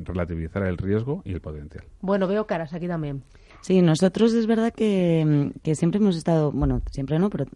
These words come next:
Speaker 3: durante los últimos años hemos estado más positivos en Estados Unidos frente a Europa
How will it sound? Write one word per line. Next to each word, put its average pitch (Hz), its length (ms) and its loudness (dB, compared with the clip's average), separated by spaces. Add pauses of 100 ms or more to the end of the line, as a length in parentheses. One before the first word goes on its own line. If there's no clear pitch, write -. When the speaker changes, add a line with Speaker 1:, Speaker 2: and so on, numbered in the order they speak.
(120)
Speaker 3:
durante 147 360 0
los 143 380 -4
últimos 156 320 -6
años 160 260 -4
hemos 165 160 0
estado 160 220 -2
más 156 180 0
positivos 156 480 0
en 156 120 6
Estados 147 540 0 (220)
Unidos 160 360 6
frente 147 260 2
a 151 40 4
Europa 180 340 0